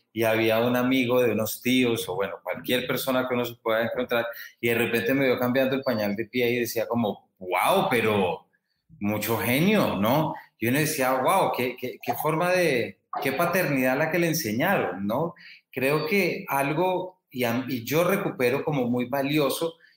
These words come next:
y es que estas nuevas perspectivas que, si los queremos llamar feministas de nuevas,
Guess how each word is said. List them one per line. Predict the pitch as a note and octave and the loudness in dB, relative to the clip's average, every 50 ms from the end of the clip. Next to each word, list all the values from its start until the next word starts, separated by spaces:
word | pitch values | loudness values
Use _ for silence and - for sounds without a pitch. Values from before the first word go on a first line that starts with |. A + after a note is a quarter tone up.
| _ _ | _ _
y | - B2+ | -4 -2
es | B2 B2+ | -2 0
que | B2+ | -2
estas | D3+ D3 - F3 E3 | -4 -2 -2 -2 0
nuevas | F3 F3 E3+ F3 E3+ - | 2 2 2 2 0 0
perspectivas | F3 F3 D#3 D#3 D#3 C3+ A#2 - _ - B2+ B2 B2+ C3+ C3+ - - | -2 -2 -2 -4 -6 -10 -12 -12 _ -4 -2 0 0 0 0 -2 -4
que, | - B2 G#2+ G#2 G#2 G2+ | -4 -2 -2 -2 -4 -8
si | - - - C#3+ | -10 -6 -4 -2
los | C3+ C3 A2+ - | 0 -2 -2 -2
queremos | C3+ B2+ B2+ B2+ C3+ C#3 | 0 0 0 0 0 0
llamar | D3+ D3+ C3+ C3 B2 B2+ - | 0 0 0 0 0 0 0
feministas | C3+ C3 B2+ B2+ B2+ C3 B2+ B2 - - C3 C3 B2+ B2+ | 0 0 0 2 2 2 2 0 0 0 0 0 0 0
de | B2+ A#2+ | 0 0
nuevas, | B2 B2 A#2+ A#2+ A#2+ B2 A#2+ - | 2 2 2 2 2 2 -2 -4